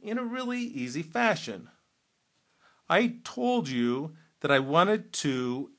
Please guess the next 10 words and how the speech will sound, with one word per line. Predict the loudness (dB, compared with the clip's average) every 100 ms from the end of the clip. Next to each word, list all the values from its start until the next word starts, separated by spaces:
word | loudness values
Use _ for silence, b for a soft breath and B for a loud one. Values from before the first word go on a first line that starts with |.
| _ -4
insert | -2 2 4 4
a |
bookmark | 2 0 0 2 2 2 0
starting | -4 6 10 10 10 4 2 0 -2 -6 b b b b b -6
before | -6 -2 2 4 4
the | 0
word | 0 2 2 0 -4 -16 _
tab | 2 8 8 8 4 -2 -8 -16 _ _ _ _ _ _ -2
and | 2 4 2 0
ending | 4 6 4 4 2 0